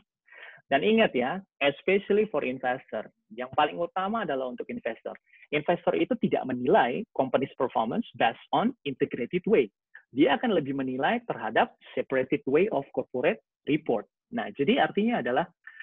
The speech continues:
ada pergeseran atau ada pola pandang yang berbeda di sini dalam melihat suatu report. Salahkah, Pak? Tidak juga. Tidak ada masalah. Cuman kan konteks yang dibicarakan tentang integrated report.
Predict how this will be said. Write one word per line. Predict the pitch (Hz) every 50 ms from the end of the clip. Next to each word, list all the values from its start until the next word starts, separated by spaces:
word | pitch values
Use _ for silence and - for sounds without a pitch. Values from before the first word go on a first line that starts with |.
| - - - _ _ _ -
ada | 151 151 175 185
pergeseran | - 196 170 120 147 139 - - 120 104 101 107 117 143 185 - _ -
atau | 151 151 _ - 160 160 170 170 _
ada | - 131 123 117 147 165 160 _ _ _ -
pola | - 139 139 135 135
pandang | - 143 139 131 131 160 180 180
yang | 147 135 123
berbeda | 120 120 113 104 117 120 147 151
di | 135 127 135
sini | - 135 135 147 131
dalam | 123 117 117 113 113
melihat | 110 110 107 143 156 - - -
suatu | - 107 - - 139
report. | 127 120 - - 110 104 - _ _ _ - - _ _ _ _ -
Salahkah, | - 120 131 170 196 - - - - 247 240 - -
Pak? | 285 285 -
Tidak | _ - - - 123 104 101
juga. | - 165 277 220 - 110 95 - _ _ _ _ _ _
Tidak | - 131 117 120 110
ada | 107 113 113
masalah. | 110 113 117 - 143 160 147 107 - - - _ _ _ _ _ _ _ _ _ -
Cuman | - 113 113 123 127
kan | - 196 226
konteks | - - 160 143 139 - 151 - - - -
yang | 131 123
dibicarakan | 123 117 117 123 117 - 123 117 117 - 175 185 190 -
tentang | 135 135 - 131 127 -
integrated | 135 131 - 139 127 131 123 123 - 123 - -
report. | 156 156 151 - 123 107 -